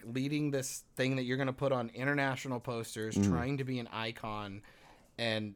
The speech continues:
Speaker 1: then you're like, "Oh, yeah, we can't send him out to any interviews because he's a fucking asshole." You know, it's kinda what you're probably dealing with with Brie <laughs> Larson and
Speaker 2: Yeah.
Speaker 1: fucking Captain Marvel right now.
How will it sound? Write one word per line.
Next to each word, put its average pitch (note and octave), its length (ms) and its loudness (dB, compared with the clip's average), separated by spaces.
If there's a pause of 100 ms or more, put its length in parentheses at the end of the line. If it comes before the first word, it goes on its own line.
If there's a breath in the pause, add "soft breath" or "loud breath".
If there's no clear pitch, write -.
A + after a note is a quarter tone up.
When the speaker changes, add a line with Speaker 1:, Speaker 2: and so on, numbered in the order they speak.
Speaker 1:
then C#3 500 2
you're C3+ 200 4
like, B2+ 240 6
"Oh, B2 160 2
yeah, B2 260 2
we B2 140 -2
can't B2+ 220 -8
send G#2+ 180 -2
him G#2+ 100 -2
out G#2 140 -2
to G#2 60 -8
any G2+ 280 -6
interviews G2+ 400 -6
because G2 260 -10
he's G#2 140 -12
a - 60 -12
fucking G#2 360 -8
asshole." F#2 520 -8 (420 soft breath)
You A#2 120 -2
know, G#2 140 0
it's - 180 -6 (120)
kinda A2 300 0
what A#2+ 140 -2
you're A2+ 80 -4
probably A#2 400 0
dealing A2+ 320 -2
with A2+ 160 -4
with G2+ 160 -10
Brie G#2 160 -4
<laughs> A2 60 0
Larson E3+ 380 4
and - 140 0
Speaker 2:
Yeah. F#2+ 180 10
Speaker 1:
fucking E2+ 180 6
Captain D#3+ 360 2
Marvel D#3 340 8
right B2 260 0
now. A2 260 -4